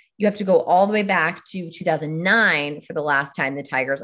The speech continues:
allowed fewer than forty rushing yards in a conference game. So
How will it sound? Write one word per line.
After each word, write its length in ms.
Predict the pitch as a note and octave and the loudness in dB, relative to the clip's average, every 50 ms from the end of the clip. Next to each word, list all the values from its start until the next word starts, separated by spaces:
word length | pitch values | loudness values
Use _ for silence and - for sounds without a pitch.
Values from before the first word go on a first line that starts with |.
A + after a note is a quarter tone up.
| - | -6
allowed 540 | D3+ D#3 D3 C#3+ C3 B2 B2 B2+ B2 B2 - - | -6 -4 -2 0 0 0 0 0 -2 -4 -8 -14
fewer 320 | - - D3+ C#3 C#3 C3+ | -12 -10 -8 -4 -4 -4
than 180 | C3+ C3 C#3 C3+ | -4 -4 -8 -8
forty 340 | - - D#3 C#3+ C#3 B2+ | -6 -4 -4 -4 -4 -4
rushing 380 | - B2+ A#2+ B2 - - C#3+ C3 | -4 -4 -4 -4 -6 -10 -10 -8
yards 480 | C3+ B2 A2+ A2+ A2+ A2+ - - - _ - | -8 -6 -6 -6 -8 -8 -10 -14 -18 _ -10
in 360 | D#3+ C#3+ C3 B2 A#2+ A#2 - - | -8 -6 -6 -4 -6 -6 -8 -10
a 40 | - | -14
conference 480 | - - G#2+ A#2 - A3+ B2+ A#2+ - | -12 -10 -10 -8 -8 -8 -10 -10 -10
game. 300 | - - A2+ G#2+ A2 A#2+ | -8 -6 -6 -6 -6 -8
So 340 | B2 - - D3 C#3+ C#3+ C#3 | -6 -2 0 2 2 2 0